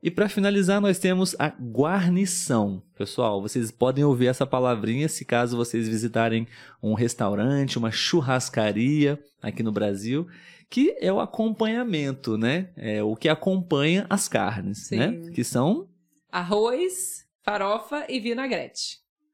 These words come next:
Speaker 1: E maionese.
Speaker 2: E maionese,
Speaker 1: <laughs>
Speaker 2: verdade.
Speaker 1: Lembrando que
Speaker 2: Geralmente.
Speaker 1: maionese não é somente a maionese, aquele produto que provavelmente vocês já conhecem, tá, pessoal? Nós temos uma receita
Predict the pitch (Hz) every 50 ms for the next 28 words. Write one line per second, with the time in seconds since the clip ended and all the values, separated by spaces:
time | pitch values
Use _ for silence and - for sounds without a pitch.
0 | _ _ _ - 135 123 101 101 101 113 143 135 110 - - - - - _ 214
1 | 208 202 190 185 190 208 247 311 262 233 208 - - 214 - 220 208 - 220 196
2 | 180 175 202 196 208 - - - - - - - - _ - 170 - - 127 131
3 | 127 123 139 160 180 170 160 170 156 - - - 117 123 135 151 170 180 165 147
4 | 135 143 160 156 170 175 190 190 180 190 185 - 220 196 175 151 151 170 175 -
5 | - - - - 139 160 165 156 147 147 143 143 139 127 117 117 120 127 135 131
6 | 131 131 131 - 135 127 135 - 180 190 190 160 139 135 139 151 151 - 147 -
7 | - - 127 127 127 123 123 117 113 110 107 104 - - 143 147 139 139 120 123
8 | 127 135 - 131 135 131 - 135 120 120 123 123 - 156 147 131 117 113 110 110
9 | 107 - 107 101 - - 117 - 170 170 180 - 110 107 107 113 117 - - 123
10 | 131 131 120 135 131 127 117 139 131 - - - 104 104 120 135 135 - 202 202
11 | 226